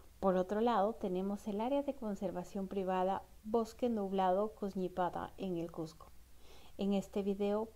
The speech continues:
podremos observar las características de este modelo econegocio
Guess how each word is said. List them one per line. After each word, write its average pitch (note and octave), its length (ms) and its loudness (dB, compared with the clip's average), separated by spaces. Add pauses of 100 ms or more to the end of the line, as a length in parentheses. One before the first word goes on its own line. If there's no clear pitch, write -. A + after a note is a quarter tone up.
(120)
podremos B3 600 0
observar F#3 460 0
las F3+ 160 0
características F#3 1040 -2
de F#3+ 160 0
este F#3+ 240 -6
modelo F3 540 0
econegocio G3 880 -2